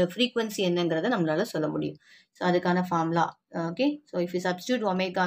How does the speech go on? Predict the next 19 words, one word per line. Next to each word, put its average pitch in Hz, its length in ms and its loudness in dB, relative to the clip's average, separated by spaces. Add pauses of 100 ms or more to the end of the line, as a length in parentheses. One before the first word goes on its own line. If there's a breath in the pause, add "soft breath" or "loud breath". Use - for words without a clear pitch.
means 311 280 0
we 202 100 -2
will 180 160 0
get 180 180 -2
the 214 80 10 (240)
frequency 196 480 -2 (100)
formula 175 400 2
as 320 100 -2 (180)
F - 100 -6
is 208 140 -4
equal 185 220 -4
to 202 40 2 (100)
one 170 120 0
by 180 140 2 (100)
two 165 100 0 (100)
pi 254 160 2
square 170 280 0
root 165 240 -4
of 339 60 4